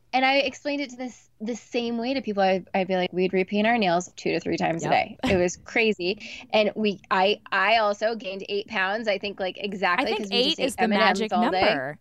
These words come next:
Speaker 2: I mean, I really do.
Speaker 1: Yeah.
Speaker 2: Like, it was never ten. It was <laughs> always eight. <laughs>
Speaker 1: Yeah. And same thing, like, the one time I did get a gym, a, a pass to go to the gym, I was there for ten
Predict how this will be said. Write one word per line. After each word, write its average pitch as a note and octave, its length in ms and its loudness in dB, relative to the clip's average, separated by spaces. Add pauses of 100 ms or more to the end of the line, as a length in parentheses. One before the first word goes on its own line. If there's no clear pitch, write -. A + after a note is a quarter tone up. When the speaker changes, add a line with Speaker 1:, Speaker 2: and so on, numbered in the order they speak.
Speaker 2:
I A#3+ 60 -2
mean, C4 180 -2
I C4 40 0
really A#3 300 0
do. A3 40 2
Speaker 1:
Yeah. A#3 360 4
Speaker 2:
Like, F#3 160 -2
it G#3 80 -10
was B3+ 160 -4
never E4 180 -6 (120)
ten. G#3+ 480 -8
It - 80 -10
was G3 180 -8
<laughs> - 40 -6
always C#4+ 380 -2 (100)
eight. G3+ 360 -8 (480)
<laughs> F#4+ 280 -2
Speaker 1:
Yeah. A#3 420 0 (300)
And A#3+ 200 0
same B3+ 260 -2
thing, C4+ 220 -2
like, G#3+ 280 0
the G#3+ 260 0
one G#3+ 400 2
time A3+ 320 0
I G3+ 100 4
did F#3+ 280 -2
get G#3+ 280 6
a G3 140 2
gym, G3 640 0 (520)
a, G3+ 320 6
a F#3+ 100 2
pass F#3+ 420 -4
to A3 80 0
go G#3 100 4
to G3+ 140 2
the F#3+ 80 -2
gym, F#3 320 2
I F#3+ 80 2
was F#3 120 2
there F#3 140 2
for G3 220 -4
ten F3 680 -4